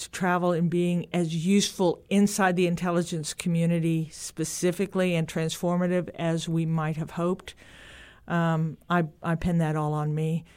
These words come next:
Um, I was afraid that it would be killed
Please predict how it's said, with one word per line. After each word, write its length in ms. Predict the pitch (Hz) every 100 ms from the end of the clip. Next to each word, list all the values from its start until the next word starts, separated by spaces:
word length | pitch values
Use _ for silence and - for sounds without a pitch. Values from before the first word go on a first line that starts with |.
| - - - -
Um, 180 | 170 -
I 100 | 180
was 160 | 175
afraid 500 | 175 - 180 175 165
that 120 | 175 170
it 100 | -
would 160 | 156
be 220 | 165 156 -
killed 480 | - 185 165 160